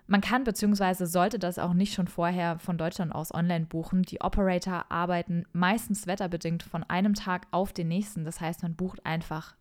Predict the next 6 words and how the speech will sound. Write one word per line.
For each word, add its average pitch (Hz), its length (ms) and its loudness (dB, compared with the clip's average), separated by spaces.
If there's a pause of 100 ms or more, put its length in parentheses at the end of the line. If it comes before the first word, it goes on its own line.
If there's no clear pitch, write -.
am 165 120 -4
Vortag 143 500 -8
seine 147 260 -8
Tour. - 300 -8 (1200)
Mein 202 240 6
Tipp - 200 0